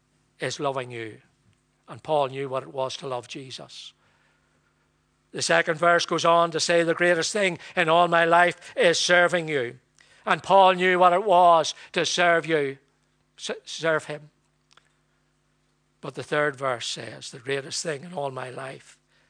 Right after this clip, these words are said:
is knowing you." And Paul, longing and desire was that he may know Jesus.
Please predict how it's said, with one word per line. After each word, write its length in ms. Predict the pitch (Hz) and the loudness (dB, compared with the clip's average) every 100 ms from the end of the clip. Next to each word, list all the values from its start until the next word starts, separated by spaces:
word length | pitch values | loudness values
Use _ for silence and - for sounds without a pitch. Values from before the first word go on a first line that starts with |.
| _ _ _ | _ _ _
is 600 | - 131 120 117 139 - - _ _ _ _ _ | -10 -6 -6 -8 -14 -16 -18 _ _ _ _ _
knowing 560 | 135 135 123 104 107 - _ _ _ | -8 -6 -6 -10 -16 -20 _ _ _
you." 360 | 123 107 113 _ _ _ _ _ _ _ _ _ _ | -16 -16 -18 _ _ _ _ _ _ _ _ _ _
And 200 | - 123 | -18 -18
Paul, 520 | - 156 139 120 - _ _ _ _ _ _ _ _ _ _ - | -6 -2 -2 -4 -12 _ _ _ _ _ _ _ _ _ _ -10
longing 640 | 156 151 139 123 113 120 _ _ _ _ _ | 0 2 0 -4 -18 -20 _ _ _ _ _
and 200 | 123 117 | -14 -12
desire 640 | 143 135 127 123 120 - _ _ _ _ _ | -14 -8 -4 -2 -4 -12 _ _ _ _ _
was 260 | 120 110 | -12 -12
that 200 | 139 131 | -12 -16
he 180 | - 143 | -18 -20
may 280 | 120 127 110 113 | -20 -20 -20 -20
know 320 | 117 117 117 _ _ _ _ _ _ _ _ | -20 -20 -20 _ _ _ _ _ _ _ _
Jesus. 640 | - 180 - - - - - | -20 -20 -18 -20 -20 -20 -20